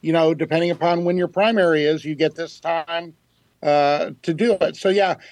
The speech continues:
it has widened quite a bit from where it used to be, and we just wanna make sure that everybody is aware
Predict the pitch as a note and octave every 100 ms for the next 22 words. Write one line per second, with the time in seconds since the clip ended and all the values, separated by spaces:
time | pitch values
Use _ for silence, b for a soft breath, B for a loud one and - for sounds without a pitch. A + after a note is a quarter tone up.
0 | - F#3 E3 A#3+ B3 F3+ G#3+ G#3+ G3+ F#3
1 | E3 - _ - - - A3+ G#3+ G3 G#3+
2 | F#3 - - F3+ F3+ F#3 F#3 F3 G#3 G3+
3 | E3+ D#3 D3 D3 b b b C#3 E3 F#3+
4 | F#3 - F#3+ F3+ F3 E3 - F3 D#3+ D#3+
5 | E3 D#3+ E3 D#3+ D3+ D3 D3+ E3 E3 D#3